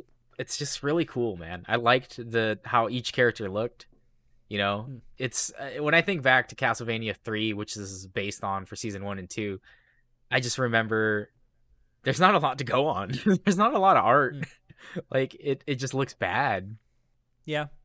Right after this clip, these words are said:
Speaker 1: But it's
Speaker 2: Uh, certainly by today's standards, it does. <laughs> Um,
Speaker 1: But
Speaker 2: also, I mean, it, it, it's, you, you would expect it considering the, the source material and what we're, what the show is about, but,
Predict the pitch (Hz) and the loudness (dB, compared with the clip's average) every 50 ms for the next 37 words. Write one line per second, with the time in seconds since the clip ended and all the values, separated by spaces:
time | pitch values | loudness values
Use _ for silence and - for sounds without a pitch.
0 | _ _ _ _ _ _ _ _ _ - 120 127 - - 143 143 139 - - 185 | _ _ _ _ _ _ _ _ _ -4 -4 -4 -2 0 0 -2 0 2 0 0
1 | 185 - 131 - - 175 170 190 170 156 131 139 135 - - - 127 135 147 139 | 0 2 0 2 2 4 2 2 2 2 4 4 4 2 2 4 4 6 6 6
2 | - 139 123 117 117 120 113 123 107 - - - 143 135 - - - - - - | 4 2 2 2 0 -6 -8 -8 -6 0 2 4 4 4 2 0 -4 -4 -8 -14
3 | - - _ _ - 196 190 180 143 - _ - 127 147 139 127 117 120 113 110 | -20 -20 _ _ -20 -16 -12 -12 -12 -12 _ -8 -2 0 0 0 0 -2 -6 -10
4 | 117 - - - _ _ _ _ _ - 131 123 110 135 - 202 196 - 208 196 | -16 -18 -20 -20 _ _ _ _ _ -18 -12 -2 2 6 6 6 6 6 6 4
5 | 170 165 156 147 139 - - - - 165 170 170 170 175 175 - - 185 190 - | 4 4 2 -6 -12 -20 -20 -12 -6 -6 -6 -6 -6 -12 -10 -2 0 0 0 0
6 | 175 170 156 - 180 160 143 - - - _ _ _ _ _ _ _ _ _ _ | -2 -8 -4 -4 -4 -4 -4 -6 -12 -14 _ _ _ _ _ _ _ _ _ _
7 | _ _ 180 185 190 190 185 165 156 160 156 147 - - - 156 143 135 - - | _ _ -12 -10 -8 -4 -2 0 0 2 0 0 0 2 4 4 4 4 2 -2
8 | 139 131 - - - 170 135 - - 147 135 135 131 127 123 123 120 120 113 117 | -4 -4 -4 -4 -4 -4 -2 2 2 2 2 2 -2 -2 -4 -4 -6 -6 -6 -6
9 | 123 120 - - 147 135 127 - 135 123 - 135 131 127 123 120 120 104 120 123 | -4 -2 0 0 2 2 0 0 -2 -6 -2 -2 0 0 2 0 0 0 -2 -4
10 | 123 120 113 120 127 135 127 117 120 120 110 - _ _ - - 131 - - 131 | -4 -4 -8 -8 -6 -6 -4 -4 -4 -4 -6 -8 _ _ -4 -4 -4 -2 -2 -6
11 | 127 120 - - 151 135 127 120 117 123 139 151 151 131 120 120 120 135 127 120 | -6 -6 -2 0 0 0 0 0 -2 4 6 8 8 8 6 4 0 -2 -2 -2
12 | 120 | -2